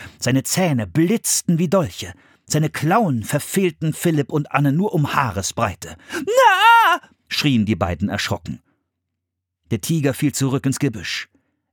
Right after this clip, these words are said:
Endlich landeten Philipp und Anne in dem Baum, auf dem die Languren schon auf sie warteten. Philipp schlang ein Bein um den Stamm. Dann ließ er die Liane los und klammerte sich an einen Ast. „Oh Mann“, flüsterte er völlig geschockt.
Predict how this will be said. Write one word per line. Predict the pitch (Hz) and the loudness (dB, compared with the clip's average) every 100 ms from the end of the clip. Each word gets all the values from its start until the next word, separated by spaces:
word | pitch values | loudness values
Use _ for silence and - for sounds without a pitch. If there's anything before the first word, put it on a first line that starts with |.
| _ | _
Endlich | - 165 180 160 147 - | -2 0 0 -2 -2 0
landeten | 147 151 123 - 127 | 0 0 -2 -2 -4
Philipp | - 147 127 - | -2 -2 -2 -4
und | 123 | -4
Anne | 123 123 123 | 0 0 0
in | 123 | 0
dem | 117 113 | 0 0
Baum, | 98 113 117 113 | 0 0 0 -2
auf | - | -2
dem | 123 | -2
die | 113 | 0
Languren | 113 107 104 180 143 151 | 0 0 0 -2 0 -2
schon | - 139 | 0 -2
auf | 127 | -2
sie | - 151 | -2 -2
warteten. | 120 90 90 110 92 - _ _ _ _ _ | -2 -4 -6 -6 -6 -12 _ _ _ _ _
Philipp | - 135 110 - | -2 -2 -2 -4
schlang | 123 110 | 0 0
ein | 120 120 | 2 0
Bein | 113 131 110 | 2 2 2
um | 120 | 0
den | 110 110 | 0 -2
Stamm. | - 127 98 - _ _ _ _ _ _ _ | -2 -4 -4 -8 _ _ _ _ _ _ _
Dann | 156 147 147 | 0 2 0
ließ | 143 151 | 0 0
er | 170 | 0
die | 143 | 0
Liane | 135 131 123 120 | 2 2 2 2
los | 117 131 - - _ _ | 0 -2 -4 -8 _ _
und | - 117 | -6 -6
klammerte | - 135 131 120 123 | -2 0 2 0 -2
sich | 127 127 | -2 -2
an | |
einen | 135 131 160 | 0 0 -2
Ast. | - - - - _ _ _ _ _ _ | -4 -4 -6 -16 _ _ _ _ _ _
„Oh | - 220 | -4 2
Mann“, | 254 208 - _ _ - 453 - _ _ 220 214 _ - - - | 2 0 -8 _ _ -4 -4 -4 _ _ -2 -2 _ -20 -20 -20
flüsterte | _ - 127 - 101 | _ -2 -2 0 -6
er | 113 | -6
völlig | 101 - 98 - | -6 -4 -4 -4
geschockt. | 107 - - - - | -4 -4 -8 -18 -20